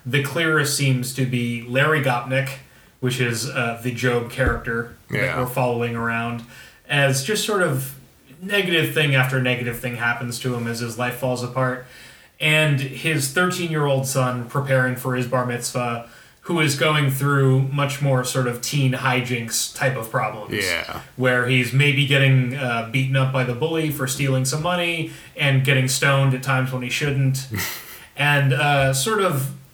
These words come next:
Speaker 1: having difficulties, but not sort of universe closing it around him kinds of problems.
Speaker 2: Yeah. Spending a lot of time not caring about what his dad is caring about or what his dad is going through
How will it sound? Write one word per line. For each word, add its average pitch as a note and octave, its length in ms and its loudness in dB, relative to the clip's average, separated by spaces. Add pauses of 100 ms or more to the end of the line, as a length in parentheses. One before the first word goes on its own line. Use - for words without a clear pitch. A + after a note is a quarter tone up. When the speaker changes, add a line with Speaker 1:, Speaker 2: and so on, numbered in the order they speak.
(280)
Speaker 1:
having G#3+ 300 2
difficulties, C#3+ 640 2
but C#3 460 0
not C#3 720 2
sort C3+ 260 0
of A#2 380 -2 (1200)
universe D3 560 2
closing C3 440 2
it B2 60 0
around A#2+ 400 0
him A2+ 160 -8
kinds A#2 260 -6
of A2 120 -12
problems. A#2 560 -4
Speaker 2:
Yeah. G2+ 380 -2 (420)
Spending F3+ 260 2
a C#3+ 40 2
lot C#3+ 120 2
of C3 80 0
time A2+ 320 -2
not A2+ 260 -2
caring A#2 340 -2
about G#2 340 -2
what G#2+ 120 -6
his A2+ 140 -6
dad A#2+ 220 -2
is A2 120 -4
caring G#2 360 -6
about G2 420 -4
or G2 360 -6
what F#2+ 140 -6
his F#2 120 -8
dad F#2 220 -6
is E2+ 100 -8
going E2 320 -10
through D#2+ 400 -10